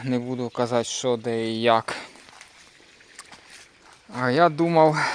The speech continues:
не зачепе. Мелкі, медляно бігають,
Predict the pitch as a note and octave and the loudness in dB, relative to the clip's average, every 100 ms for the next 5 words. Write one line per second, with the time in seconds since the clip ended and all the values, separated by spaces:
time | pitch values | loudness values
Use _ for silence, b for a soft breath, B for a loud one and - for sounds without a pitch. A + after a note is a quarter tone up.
0 | B B B - B2 B2+ C3+ C3 C3+ - | B B B -8 -2 -2 0 0 0 0
1 | - A2 - A2+ A2+ - A#2 D3 D#3 C#3+ | 0 -2 -2 -6 -6 -6 -4 0 0 0
2 | - B2 A#2 A#2+ B2 B2 A#2 A2 A2 A2 | -4 -6 -4 0 2 2 0 -2 -2 -4
3 | A2 C3+ D3+ C#3 B2 A#2 A#2+ - | -4 -2 0 2 2 0 -6 -10